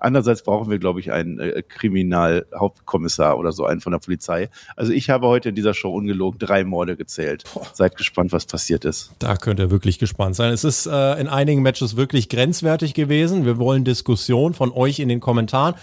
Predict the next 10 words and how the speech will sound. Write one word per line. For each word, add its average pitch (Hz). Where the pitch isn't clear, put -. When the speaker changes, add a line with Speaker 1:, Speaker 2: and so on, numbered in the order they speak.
Speaker 2:
Bitte 151
benehmt 127
euch, 190
seid 113
zivilisiert, 117
ja, 135
also 98
diskutiert 127
auch 123
anständig, 170